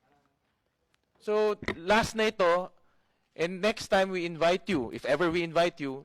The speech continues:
stick to the topic. And this serves as a warning. Again, I'm directing the committee secretary to strike off all of the, uh, comments that are not germane to the topic of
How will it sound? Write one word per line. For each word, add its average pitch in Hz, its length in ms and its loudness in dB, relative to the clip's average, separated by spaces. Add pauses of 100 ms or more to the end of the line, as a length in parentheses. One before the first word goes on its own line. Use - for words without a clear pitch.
stick - 480 -6
to 202 140 -2
the 185 180 -4
topic. - 540 -4 (2250)
And 160 160 -10
this 170 160 -10
serves 202 240 2
as 170 160 0
a 156 80 4
warning. 143 480 0 (240)
Again, 175 320 -4
I'm 165 160 -6
directing 165 480 -2
the 151 240 -2
committee 165 320 -8
secretary 156 640 -2
to 147 80 -12
strike 160 400 -8
off 165 480 -6 (560)
all 170 240 2
of 156 240 0
the, 156 400 -2 (400)
uh, 135 560 -2
comments 165 400 -2
that 143 240 0
are 135 160 -2
not 151 320 0
germane 156 640 -4 (640)
to 151 80 -6
the 151 160 -4
topic 151 400 0
of 135 80 -4